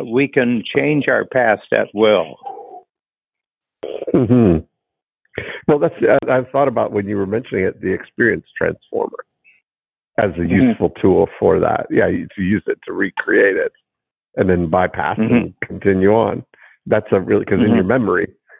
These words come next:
Speaker 2: if you've got the insight from it, that's the most important, that's the most important thing, even if you didn't get it at the time. I heard, uh,
Speaker 1: Yeah.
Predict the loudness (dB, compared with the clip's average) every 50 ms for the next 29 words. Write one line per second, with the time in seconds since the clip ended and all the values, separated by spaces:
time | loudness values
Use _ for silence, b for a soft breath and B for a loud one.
0 | b b -8 -8 -8 -4 -4 -4 -4 0 0 0 0 0 -2 0 2 2 2 2
1 | 0 -4 -2 -2 -2 -2 -2 -6 -8 -8 -4 -2 -2 0 0 -2 -2 -4 _ -20
2 | _ _ _ _ b b b b b b b _ _ _ -6 -2 -2 -2 -2 -2
3 | -8 -4 -2 0 2 2 0 0 -2 -4 -4 -2 0 0 0 0 -2 -6 -8 -8
4 | -10 -18 -20 -20 -20 -20 -20 -20 _ _ _ _ _ _ _ _ _ _ _ _
5 | -2 -2 -2 -2 -2 2 2 2 2 0 -4 -2 2 2 2 2 0 0 0 0
6 | 2 2 0 0 -2 -4 -4 -4 -4 -2 -2 -2 -4 0 0 0 2 2 0 0
7 | -2 -4 -6 -8 -10 -4 -2 -2 -2 -2 -4 -8 -14 _ _ _ _ _ _ _
8 | _ _ _ _ _ _ _ -2 0 2 4 2 2 0 -2 _ 0 2 2 0